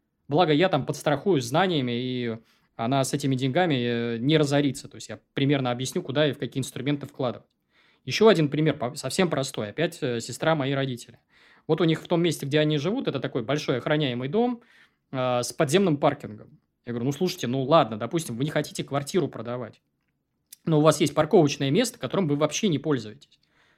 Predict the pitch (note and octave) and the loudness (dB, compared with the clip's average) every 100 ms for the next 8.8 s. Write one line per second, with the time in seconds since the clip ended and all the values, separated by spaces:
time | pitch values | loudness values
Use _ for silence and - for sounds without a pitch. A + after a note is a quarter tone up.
0 | _ _ _ _ _ - A#2 A2 G#2 - | _ _ _ _ _ -18 -12 -12 -8 2
1 | E3 D#3 D3+ G3 A3 G#3 F3 B2 G#2 - | 4 4 4 4 4 6 4 4 -2 -10
2 | A2+ A2+ C#3+ E3 G3 A2+ A#2+ B2+ B2 C3 | -12 -4 -2 4 4 4 -4 -8 -6 -8
3 | - G3+ C#3 C#3+ D3+ C3+ B2 C#3+ A#2+ A2 | -4 -4 -2 -2 -2 -4 -8 -8 -10 -14
4 | G#2 G#2 _ _ _ _ C3+ C3+ D#3 C#3+ | -18 -20 _ _ _ _ -6 -2 0 0
5 | C3+ C3 B2 B2+ F#3 G#3 G3+ E3+ D3+ D#3 | 0 -2 -4 0 2 4 4 4 0 0
6 | E3+ D#3 C#3 B2+ A#2+ B2+ D3+ D#3+ C3+ - | 0 0 0 -2 -6 -4 -2 2 0 0
7 | C#3 D3 - A#2 A2+ D3 C3 C3+ F3 C#4 | -2 -2 -2 -8 -4 -4 -2 -2 0 0
8 | A#3 A#2+ A#2 A2+ D3+ F3+ C#3+ G#2 | -2 -4 -8 -8 0 2 2 -4